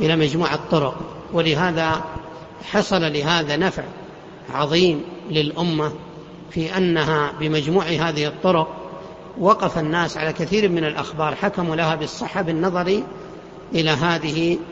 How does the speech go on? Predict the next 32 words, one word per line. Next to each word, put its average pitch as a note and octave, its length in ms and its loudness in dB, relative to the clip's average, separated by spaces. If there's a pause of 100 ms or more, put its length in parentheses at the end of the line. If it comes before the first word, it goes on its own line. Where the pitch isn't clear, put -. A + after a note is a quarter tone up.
(480)
الطرق. D3+ 520 2
ولهذا D3+ 400 2
كان F3+ 320 2
من D#3+ 100 4
طريقة F#3 480 2
المتقدمين E3 840 0 (640)
أنهم E3+ 420 2
يروون F3 380 4
الأحاديث، D#3 760 -2
وقد F3 280 -2
ي-، E3+ 220 2 (280)
يعلم E3 460 0 (280)
الراوي D#3 560 0 (560)
أن D#3 180 2
في E3 180 0
هذه D#3 280 2
الرواية D#3 480 0
ما D3+ 160 0
فيها E3 260 0
من D3+ 140 0
الضعف، F3 380 0 (480)
لكنهم E3 460 2
يذكرون F3 560 0
حتى F3+ 680 0 (540)
إذا D#3+ 200 4
ما D#3 140 2
جاء F#3 220 2
المتأخر E3+ 580 -2
اجتمعت D#3 520 0
له E3 340 0
هذه D3+ 160 -2
الطرق D#3 380 0